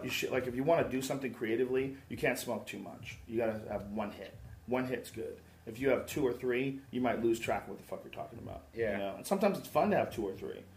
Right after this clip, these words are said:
Speaker 2: Yeah.
Speaker 1: But for the most part, one. Just a little bit. I read that, uh, this, this professor,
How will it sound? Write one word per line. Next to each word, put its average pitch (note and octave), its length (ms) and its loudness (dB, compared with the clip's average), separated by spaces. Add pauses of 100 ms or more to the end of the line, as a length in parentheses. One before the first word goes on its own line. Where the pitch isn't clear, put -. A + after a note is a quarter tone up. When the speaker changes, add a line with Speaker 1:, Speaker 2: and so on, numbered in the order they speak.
(280)
Speaker 2:
Yeah. G2+ 80 -4
Speaker 1:
But A2+ 120 4
for A#2+ 60 -4
the A2+ 80 2
most C3 300 2
part, C#3+ 260 2 (380)
one. - 320 -2
Just - 160 -6
a - 20 2
little A#2 220 4
bit. - 260 -8 (120)
I - 80 6
read F3+ 180 6
that, D3+ 120 2
uh, C3+ 140 8
this, C3+ 220 -2
this B2+ 220 -6
professor, C3+ 580 -4